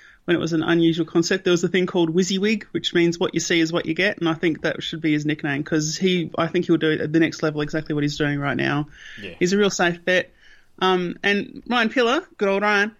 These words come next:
Speaker 1: he's chipped in and he said, "It was the Fantastic Four of Brownlow medals at Brisbane, but Luke Power was the fourth one, not Lappin."
Speaker 2: No, he never
Speaker 1: So
Speaker 2: won a
Speaker 1: there you go.
Speaker 2: Brownlow medal either.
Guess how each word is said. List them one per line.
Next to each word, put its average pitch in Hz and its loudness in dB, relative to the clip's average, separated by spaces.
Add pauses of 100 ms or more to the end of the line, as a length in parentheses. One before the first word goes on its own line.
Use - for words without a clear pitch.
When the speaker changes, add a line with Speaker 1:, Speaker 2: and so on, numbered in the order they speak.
Speaker 1:
he's 208 -6
chipped - -8
in 190 -2
and 190 -2
he 190 -2
said, 196 -2
"It - -4
was 233 0
the 240 0
Fantastic 202 -2
Four 185 0
of 175 -4
Brownlow 180 0
medals 170 -4
at - -12
Brisbane, 175 0
but 180 -4
Luke 226 0
Power 208 2
was 175 2
the 170 -4
fourth 165 -2
one, 160 -2
not 175 -2
Lappin." 160 -2
Speaker 2:
No, 147 -4
he 220 -8
never 196 -6
Speaker 1:
So - -2
Speaker 2:
won 135 -2
a - -4
Speaker 1:
there 156 -2
you 139 0
go. 101 -2
Speaker 2:
Brownlow 98 -10
medal 107 -4
either. 175 -6